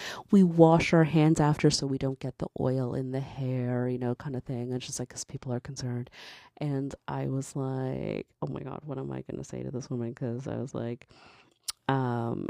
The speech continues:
<laughs> what, oh, what am I going to say? So anyways, I was like, um, actually, I was like, "This sew-in is,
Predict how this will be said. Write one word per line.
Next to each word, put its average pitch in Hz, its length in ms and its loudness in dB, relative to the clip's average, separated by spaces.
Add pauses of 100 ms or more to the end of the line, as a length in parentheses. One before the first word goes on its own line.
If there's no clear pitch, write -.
(100)
<laughs> - 1600 -6
what, 180 320 0 (520)
oh, 135 180 0
what 120 400 -6
am 120 100 -8
I 117 100 -8
going - 220 -8
to 131 60 -8
say? - 220 -10
So - 160 6
anyways, - 340 0 (1160)
I 147 140 4
was 139 260 2
like, 139 400 -2 (240)
um, 208 1120 0 (960)
actually, 185 680 -2
I 165 120 2
was 151 260 2
like, 143 340 -2 (840)
"This 156 420 4
sew-in 131 1040 2 (300)
is, 65 800 0